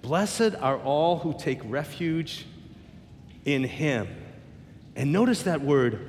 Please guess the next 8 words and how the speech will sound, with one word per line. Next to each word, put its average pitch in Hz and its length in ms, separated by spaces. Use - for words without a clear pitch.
all. 135 580
Everyone. 135 640
"For 117 140
God 147 280
so 147 160
loved 139 240
the 127 80
world." 120 580